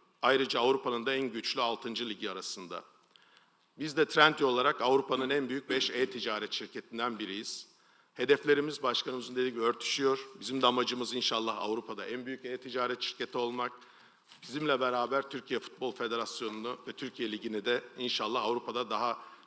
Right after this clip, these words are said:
büyük sıralamalara getirmek. Futbolumuzun ve Süper Lig'in marka değerini daha da yükselterek kulüplerimizin ve ligimizin çok daha üst sıralara yükselmesini her zaman destekleyeceğiz.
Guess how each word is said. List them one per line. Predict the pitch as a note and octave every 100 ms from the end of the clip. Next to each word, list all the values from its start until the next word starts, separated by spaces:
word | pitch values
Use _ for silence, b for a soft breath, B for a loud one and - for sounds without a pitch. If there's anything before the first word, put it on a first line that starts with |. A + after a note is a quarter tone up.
| -
büyük | A2+ A#2+ A2+
sıralamalara | - A2+ G#2+ G#2 G#2 A2+
getirmek. | A2+ G#2 - F#2 F2 - - _ _ _ _ - B B B B B B B B _
Futbolumuzun | - G3+ G3+ F#3+ E3 D3 C#3+ D#3+ - - -
ve | B2+
Süper | - F#3+ E3 C#3+
Lig'in | C3+ C3+
marka | C3 C3+ - D#3
değerini | C#3 B2+ B2+ B2+
daha | C3 D3+
da | C3+
yükselterek | A2+ - A#2 - C3 A2 - - _ _
kulüplerimizin | D3+ D#3 - D3 C#3 A#2+ C3+ C3+ C3+
ve | A#2+
ligimizin | C3 C3 C3+ A#2 C3
çok | B2 G#3 G3+
daha | D#3 C#3
üst | C#3
sıralara | - C#3 B2 A#2
yükselmesini | A#2+ - B2 A#2 A#2 - B2+ C#3 -
her | D3+ D#3+
zaman | B2+ B2+ B2+
destekleyeceğiz. | A#2 - A#2 - G#2+ F#2 G2 E2+ D#2 -